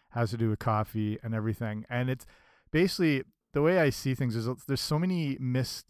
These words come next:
um, confused, I guess, uh, mixed up celebrities that are considered to be American that are Canadian.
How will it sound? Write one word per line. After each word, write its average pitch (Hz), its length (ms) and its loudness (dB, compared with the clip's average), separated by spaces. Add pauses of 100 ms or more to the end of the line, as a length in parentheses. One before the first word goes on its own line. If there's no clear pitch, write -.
(240)
um, 110 800 -4 (440)
confused, 127 720 0
I 117 80 -4
guess, 117 340 -4 (120)
uh, 117 340 -6
mixed 131 320 -6
up 123 120 -2 (440)
celebrities 123 680 -2
that 117 140 -2
are 113 60 -2
considered 139 420 -2
to 127 40 4
be 117 120 0
American 113 760 0
that 113 260 -2
are 113 120 -6
Canadian. 110 680 -4